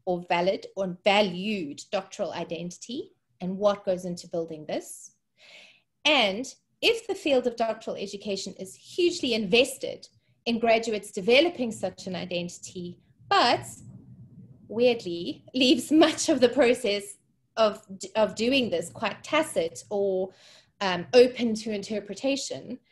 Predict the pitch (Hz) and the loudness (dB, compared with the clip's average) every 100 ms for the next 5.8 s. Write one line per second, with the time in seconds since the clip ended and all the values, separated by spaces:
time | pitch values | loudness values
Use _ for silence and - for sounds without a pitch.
0 | _ _ _ - 233 226 247 254 247 233 | _ _ _ 2 2 6 4 4 0 0
1 | 226 226 220 240 226 202 202 - 208 220 | -6 -6 -6 -4 -2 -4 -6 -8 -4 0
2 | 254 285 - 180 175 226 - - 226 208 | 0 0 -6 -6 -6 -10 -14 -12 -8 -6
3 | 214 214 214 196 190 208 208 226 - 190 | -8 -8 -8 -6 -4 -4 -4 -8 -10 -8
4 | 190 180 190 180 - 208 196 180 - - | -8 -8 -10 -10 -8 -10 -10 -12 -12 -10
5 | 180 - - 240 190 - - - | -10 -10 -6 -4 -4 -6 -16 -16